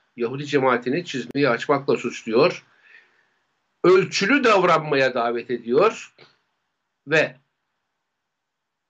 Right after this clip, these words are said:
cenaze töreniyle şehrin olağan akışını, olağan düzenini bozdukları için de Yahudi cemaatini tehdit ediyorlardı.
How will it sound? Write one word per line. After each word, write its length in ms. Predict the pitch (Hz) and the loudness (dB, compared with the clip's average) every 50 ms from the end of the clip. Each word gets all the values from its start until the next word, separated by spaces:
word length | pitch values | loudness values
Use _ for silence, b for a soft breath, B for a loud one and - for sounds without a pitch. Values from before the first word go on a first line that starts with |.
| _ _ _ _ _ _ | _ _ _ _ _ _
cenaze 560 | - 135 139 143 151 151 156 147 190 220 - | -8 -6 -4 -2 -2 -2 -2 -2 -4 -4 -4
töreniyle 680 | - 165 156 151 156 175 196 214 214 175 143 101 - - _ _ _ _ _ _ _ _ _ _ | 0 0 2 2 2 0 -2 -4 -2 -2 -2 -4 -4 -8 _ _ _ _ _ _ _ _ _ _
şehrin 580 | - - - - 143 135 143 170 202 196 - - | -14 -14 -8 -6 -6 -6 -2 -2 -2 -2 -2 -4
olağan 420 | 123 147 139 135 156 185 214 214 180 | -4 -4 -2 0 0 0 0 0 -2
akışını, 600 | 160 151 - - 127 - - 139 143 143 120 107 | -4 -6 -6 -6 -10 -8 -6 -4 -2 -2 -2 -2
olağan 480 | 123 127 120 123 143 175 196 208 196 | -4 -6 -4 -2 0 0 0 0 -2
düzenini 420 | 165 135 - 151 147 151 151 143 131 | -4 -4 -2 -2 -2 0 0 0 0
bozdukları 500 | 135 139 135 147 156 147 175 180 196 226 | 0 -4 -4 -6 -10 -4 -4 -2 0 0
için 340 | 202 165 - 180 165 160 | -2 -2 -6 -6 -4 0
de 260 | 175 214 247 247 247 _ _ _ _ _ _ _ _ _ _ _ _ _ - | 2 2 2 0 -2 _ _ _ _ _ _ _ _ _ _ _ _ _ -4
Yahudi 340 | 139 147 123 143 147 175 156 | -4 -2 -2 -4 -6 -6 -2
cemaatini 680 | 160 156 139 147 139 131 131 - 165 180 180 175 - - | 0 0 0 2 0 0 -2 -2 -2 -4 -4 -4 -6 -8
tehdit 440 | - 123 - - - - 151 - | -8 -8 -8 -8 -10 -10 -10 -8
ediyorlardı. 680 | - 92 95 95 95 87 76 - - - - - - | -12 -12 -8 -8 -8 -8 -8 -8 -10 -10 -12 -12 -16